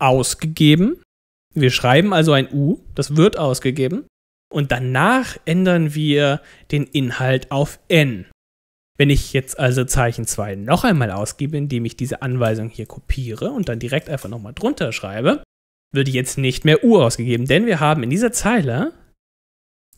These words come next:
den Inhalt von Zeichen zwei geändert von U auf N. Was wir also am Ende ausgeben werden, ist erst das F durch diese Zeile, da wird Zeichen ausgegeben und Zeichen hat den Inhalt F.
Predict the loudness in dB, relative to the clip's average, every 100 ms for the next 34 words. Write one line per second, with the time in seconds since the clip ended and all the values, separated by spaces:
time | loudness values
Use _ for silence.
0 | -12 -2 2 4 2 -2 -6 -2 0 0
1 | 0 0 0 0 2 4 2 0 -6 _
2 | _ -2 2 2 0 -4 -4 -4 -8 _
3 | -4 -2 -4 -4 -6 -6 -12 _ _ _
4 | -8 -2 0 0 -2 -4 -6 0 2 2
5 | 2 -4 -6 -6 -4 -2 -2 -4 -8 _
6 | _ _ _ -2 -2 0 2 2 0 -4
7 | -2 2 2 2 -10 -16 -20 -18 -10 -8
8 | -8 0 0 0 2 4 6 4 2 -6
9 | _ 0 0 -2 -4 -8 -8 -12 -8 0
10 | 4 4 2 -2 0 0 0 0 0 -2
11 | -4 -4 -4 -2 0 0 -4 -4 -6 -6
12 | -6 -6 -8 -2 -2 -2 -6